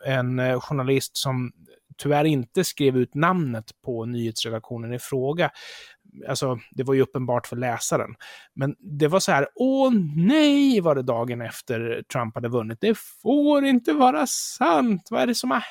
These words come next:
hänt?" Så i Sverige så är vi ju väldigt främmande inför det här. Men Trump var ju inte ens republikanernas favoritkandidat, utan det var ju,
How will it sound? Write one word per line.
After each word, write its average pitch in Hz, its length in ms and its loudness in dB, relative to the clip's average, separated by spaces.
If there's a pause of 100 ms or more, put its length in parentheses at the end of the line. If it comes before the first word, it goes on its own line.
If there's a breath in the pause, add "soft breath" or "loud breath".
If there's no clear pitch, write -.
(100)
hänt?" 240 320 0 (600 loud breath)
Så 165 140 0
i 180 60 4
Sverige 180 340 2
så 196 140 -2
är 165 120 2
vi 170 120 -2
ju 175 100 2 (100)
väldigt 196 400 2
främmande 180 580 -2
inför 107 200 -8
det 113 60 -6
här. 110 160 -6 (800)
Men 139 140 -2
Trump 190 380 2
var 160 120 4
ju 156 80 2
inte 139 200 -2
ens 120 240 -4
republikanernas 131 1000 -2 (360 loud breath)
favoritkandidat, 113 1040 -6
utan 120 240 -6
det 135 100 -6
var 170 180 2
ju, 127 220 4